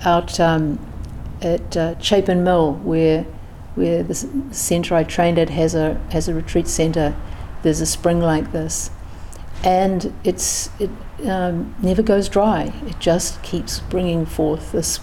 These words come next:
pure, clear water. And so it's a beautiful image for,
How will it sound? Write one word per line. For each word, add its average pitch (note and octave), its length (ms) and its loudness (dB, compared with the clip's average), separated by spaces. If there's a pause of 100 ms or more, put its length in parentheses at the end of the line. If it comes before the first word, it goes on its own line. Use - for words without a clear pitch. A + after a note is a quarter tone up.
pure, D#3+ 420 4
clear E3 380 2
water. E3+ 500 2 (2500)
And G3 120 -6
so G3+ 120 4
it's G3+ 140 2
a F3+ 40 -2
beautiful F#3+ 580 2
image G3 400 2
for, E3 520 2